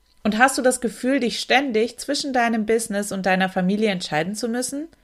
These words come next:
Wenn du jetzt nur eine dieser Fragen mit Ja beantwortet hast,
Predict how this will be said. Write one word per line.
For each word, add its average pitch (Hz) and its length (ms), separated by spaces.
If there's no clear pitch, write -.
Wenn 214 120
du 254 60
jetzt 247 360
nur 262 220
eine 269 400
dieser 254 320
Fragen 196 480
mit 202 140
Ja 190 200
beantwortet 165 640
hast, 190 300